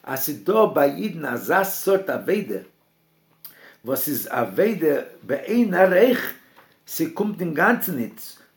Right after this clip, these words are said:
דער עבודה נוספת פון אידן, זעט מען א פיל אין פשוטשע מקרא, דאס איז ביי דער רבי געווארן, דא איז דאס אויך איידער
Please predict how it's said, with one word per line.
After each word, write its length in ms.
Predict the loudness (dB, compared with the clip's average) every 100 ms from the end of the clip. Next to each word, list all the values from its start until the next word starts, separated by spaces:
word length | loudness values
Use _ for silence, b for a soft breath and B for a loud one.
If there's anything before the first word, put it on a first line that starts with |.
| _ _
דער 120 | -6
עבודה 340 | 0 0 0
נוספת 440 | -4 0 2 2 0
פון 220 | -6 -4
אידן, 200 | -4 -4
זעט 240 | -2 -2
מען 100 | 0
א 20 | -2
פיל 180 | -2
אין 100 | -4
פשוטשע 380 | -6 -10 -10 -8 -6
מקרא, 360 | -6 -4 -4
דאס 560 | -4 -8 _ -20 -18 -20
איז 80 | -12
ביי 120 | -10
דער 200 | -6 -6
רבי 100 | -6
געווארן, 360 | -6 -2 -2 -2
דא 80 |
איז 160 | -8 -8
דאס 160 | -8 -8
אויך 240 | -10 -8
איידער 360 | -2 -2 -2